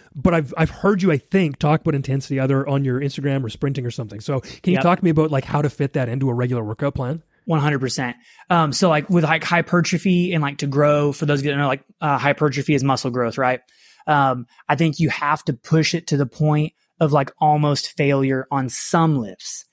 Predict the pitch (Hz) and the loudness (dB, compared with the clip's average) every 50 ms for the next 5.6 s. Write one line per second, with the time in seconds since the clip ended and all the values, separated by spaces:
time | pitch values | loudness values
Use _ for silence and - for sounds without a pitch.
0 | _ _ _ - - 160 135 175 165 143 151 143 143 143 147 156 - - 175 165 | _ _ _ -4 -2 0 0 0 0 2 2 2 2 2 0 0 0 0 2 2
1 | 160 151 147 131 135 139 131 165 160 147 147 131 113 135 139 147 143 143 135 131 | 4 4 2 2 0 0 -2 -2 -4 -4 -4 -6 -4 -2 0 0 2 0 -2 -2
2 | 139 131 - 151 143 143 147 147 143 143 139 139 143 139 147 151 151 139 135 120 | -4 -6 -2 0 2 2 2 2 2 0 0 -2 -4 -4 -2 -2 -2 0 -2 -4
3 | - - - - - - 175 160 147 147 139 - - - 151 147 143 143 131 - | -6 -8 -16 -10 -4 -2 0 0 0 0 -2 -6 -6 -2 -2 -2 0 -2 -2 -2
4 | 165 147 131 127 123 131 139 131 - 151 135 120 143 135 127 135 135 139 139 139 | -2 -2 -2 -2 -2 0 0 -2 -2 -4 -4 -4 -4 -4 0 0 0 0 0 -2
5 | 135 131 127 120 120 117 - - - 127 113 101 | -4 -4 -4 -6 -8 -8 -10 -10 -12 -12 -12 -14